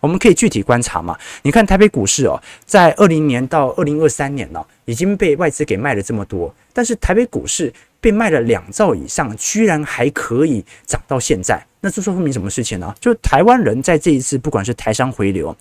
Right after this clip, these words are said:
还是整个理财观念的转移哦，都足以彰显台湾的超额储蓄哦，有开始进一步进行资产配置的要件。我最近所观察到，这个知名的财经月刊哦，也就是《环球金融》啊，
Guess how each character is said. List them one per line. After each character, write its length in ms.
还 120
是 120
整 200
个 120
理 160
财 200
观 220
念 100
的 120
转 180
移 80
哦， 120
都 120
足 280
以 100
彰 260
显 180
台 180
湾 120
的 100
超 220
额 120
储 180
蓄 200
哦， 120
有 120
开 160
始 140
进 300
一 40
步 180
进 200
行 160
资 160
产 240
配 180
置 140
的 80
要 180
件。 240
我 140
最 160
近 200
所 180
观 180
察 180
到， 240
这 80
个 100
知 160
名 180
的 80
财 200
经 160
月 120
刊 240
哦， 160
也 60
就 140
是 100
《环 180
球 160
金 200
融》 180
啊， 140